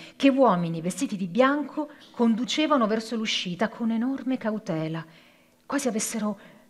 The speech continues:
paura di romperlo. Il pacco era coperto, eh, come le statue che si inaugurano in Occidente sulla pubblica piazza, da una cascata di stoffa,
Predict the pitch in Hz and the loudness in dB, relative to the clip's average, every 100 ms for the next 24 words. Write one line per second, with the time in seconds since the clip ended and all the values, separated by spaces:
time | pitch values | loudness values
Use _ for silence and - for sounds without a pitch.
0 | _ _ - 202 247 220 185 180 160 160 | _ _ -8 -4 -2 0 0 -2 -4 -6
1 | 175 156 160 - _ - - - _ _ | -10 -12 -16 -20 _ -20 -20 -20 _ _
2 | _ _ - _ _ _ _ - 190 254 | _ _ -20 _ _ _ _ -10 0 0
3 | 262 170 170 160 175 185 185 180 175 170 | 2 0 0 -2 -2 -2 -2 -2 -2 -4
4 | - - - - - - 170 165 160 - | -12 -20 -20 -20 -10 -4 -2 -2 -2 2
5 | 196 185 170 165 - 160 175 170 170 160 | 2 2 -4 -4 -4 -4 -2 -2 -2 -4
6 | 156 156 - 165 165 160 156 - 156 151 | -4 -6 -4 -4 -4 -4 -8 -8 -10 -10
7 | - 165 151 160 156 175 156 - - 185 | -10 -8 -6 -6 -2 -2 -2 -4 -2 -2
8 | 185 - 214 220 226 226 226 - - 277 | -2 -2 4 4 6 2 -2 -2 0 2
9 | 190 175 - 160 147 - 165 | 2 -2 -4 -6 -6 -8 -8